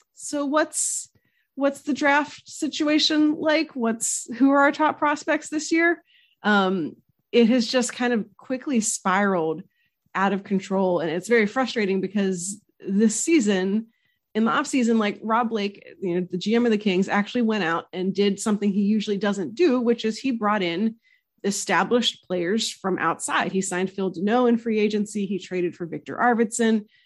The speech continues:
Uh, they brought on Alex Edler, who I was really skeptical about, but he has been really solid on the blue line. Um, slow, but you can tell that he still knows the game. Um, and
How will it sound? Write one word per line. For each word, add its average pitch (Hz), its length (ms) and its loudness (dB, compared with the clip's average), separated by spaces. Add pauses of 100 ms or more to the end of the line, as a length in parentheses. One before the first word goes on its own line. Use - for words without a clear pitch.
(160)
Uh, 180 120 -4
they 175 140 -2
brought 208 260 2
on 190 100 2
Alex 170 340 0
Edler, 233 400 0
who 214 100 -2
I 190 100 2
was 214 180 0
really 190 180 -6
skeptical 226 540 -4
about, 226 320 0
but 190 80 -4
he 220 220 2
has 226 140 4
been 196 180 0
really 175 240 -4
solid 233 400 2
on 220 160 0
the 196 80 -2
blue 202 200 -2
line. 185 380 -2 (380)
Um, 175 400 -2 (260)
slow, 247 520 4
but 196 280 0
you 196 100 -2
can 190 160 -2
tell 202 220 0
that 175 100 -8
he 190 120 -6
still 185 340 -2
knows 180 480 0 (160)
the 170 100 -8
game. 185 440 0 (400)
Um, 190 300 0
and 185 400 -4